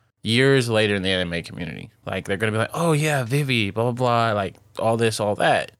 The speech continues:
But as it's just a year out, I don't feel like it's gonna happen quite yet. But I feel like it's something that, you know, has that ability to stay. Like Samurai Champloo. I feel like when Samurai Champloo came out,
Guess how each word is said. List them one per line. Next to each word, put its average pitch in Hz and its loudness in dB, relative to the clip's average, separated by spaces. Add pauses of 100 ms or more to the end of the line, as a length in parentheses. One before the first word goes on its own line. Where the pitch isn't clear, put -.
(140)
But 117 -4
as 107 -2
it's 104 -4
just - -6
a 101 -6
year 95 -2
out, 120 0
I - -4
don't 101 -4
feel 101 -2
like 98 -2
it's 95 -12
gonna 92 -8
happen 98 -8 (880)
quite 117 0
yet. 95 -2 (560)
But 95 -2
I 101 0
feel 127 0
like 104 -2
it's 110 -6
something 110 -2
that, 95 0 (720)
you 101 -4
know, 92 -4
has 101 0
that 92 -2
ability 101 -2
to 87 -8
stay. 107 -2
Like 92 -2
Samurai 127 0
Champloo. 101 -2
I 104 -2
feel 123 0
like 107 2
when 98 -4
Samurai 113 -2
Champloo 98 -4
came 98 -2
out, 110 0